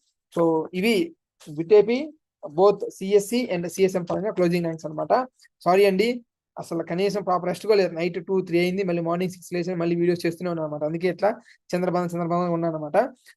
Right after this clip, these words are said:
ఇక్కడ కంటెంట్ ఇంపార్టెంట్, మనం ఎలా ఉన్నదనేది కాదు. అందుకే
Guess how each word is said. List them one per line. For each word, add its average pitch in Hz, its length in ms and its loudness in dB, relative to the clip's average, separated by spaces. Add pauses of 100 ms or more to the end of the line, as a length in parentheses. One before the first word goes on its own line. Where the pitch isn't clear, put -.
(120)
ఇక్కడ 185 220 0
కంటెంట్ 214 320 4
ఇంపార్టెంట్, 175 380 0 (220)
మనం 165 200 -6
ఎలా 190 160 2
ఉన్నదనేది 180 340 -4
కాదు. 165 180 0 (460)
అందుకే 170 260 2